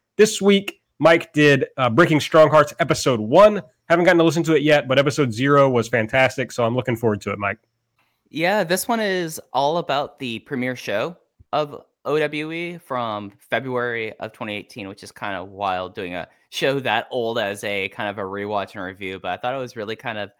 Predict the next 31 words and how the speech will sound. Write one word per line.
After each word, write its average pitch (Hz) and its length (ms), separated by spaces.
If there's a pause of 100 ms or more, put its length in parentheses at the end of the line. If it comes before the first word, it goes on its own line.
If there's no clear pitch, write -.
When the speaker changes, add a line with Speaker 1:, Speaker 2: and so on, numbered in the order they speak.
(300)
Speaker 2:
interesting. 113 480
And 107 100
then 107 100
talking 131 400
about 147 320 (360)
O 120 140
W 135 320
E 131 100
news, 95 440
there 113 240
is 110 280 (200)
something 147 500
that 135 240
I 104 200
drop 120 360
in 120 120
the 117 80
news 104 580 (280)
of 104 160
this 104 160
episode 95 600 (460)
that, 98 280
to 170 100
my 165 140
knowledge, 135 480
has 104 200
not 107 240
been 113 120
reported 95 500 (320)
anywhere 101 400
else. - 360